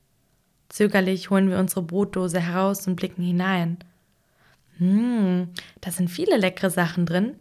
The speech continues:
aber auch etwas, das wir nicht mögen. Neben uns schaut unser Sitznachbar Patrick in unsere Brotdose und fragt, ob wir tauschen wollen.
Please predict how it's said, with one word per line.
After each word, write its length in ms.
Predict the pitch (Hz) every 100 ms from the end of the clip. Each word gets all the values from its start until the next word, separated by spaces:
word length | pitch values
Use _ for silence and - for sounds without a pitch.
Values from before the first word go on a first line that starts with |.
| - _ _ _ -
aber 200 | - 190
auch 160 | 175
etwas, 320 | - - 277
das 240 | 269 277 285
wir 60 |
nicht 340 | 285 285 - 180
mögen. 340 | 175 165 165 - _ _ _ _ _ _ _ _ _ _ _ _ _
Neben 260 | 185 196 202
uns 300 | 202 208 208
schaut 220 | 196 190
unser 220 | 190 190
Sitznachbar 640 | 180 - - 196 196 - 180
Patrick 540 | 180 208 - 196 185
in 140 | 196 185
unsere 240 | 180 180
Brotdose 840 | 165 185 208 214 185 175 175 175 - _ _
und 120 | _
fragt, 400 | - 196 202 202
ob 120 | 160 -
wir 80 |
tauschen 480 | - 190 226 214 175
wollen. 320 | 165 165 160